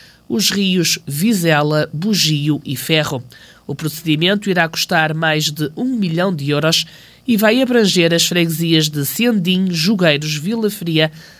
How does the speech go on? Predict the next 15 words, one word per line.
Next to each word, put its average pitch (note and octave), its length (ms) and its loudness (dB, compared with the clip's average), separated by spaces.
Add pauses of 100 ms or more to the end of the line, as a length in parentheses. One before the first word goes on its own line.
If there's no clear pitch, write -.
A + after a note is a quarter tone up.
São A#3+ 320 0
Jorge F3+ 380 2
Vizela C3+ 680 0
e D#3 100 -6
Regilde. C#3+ 600 -2 (500)
A D#3+ 120 0
obra C#3+ 380 2
deverá C#3+ 380 -2
ficar C#3 420 -6
concluída F3 760 -2 (420)
no C3+ 100 -4
espaço C#3 680 -2
de D#3+ 200 -4
um F#3 180 -2
ano. A#2+ 320 -6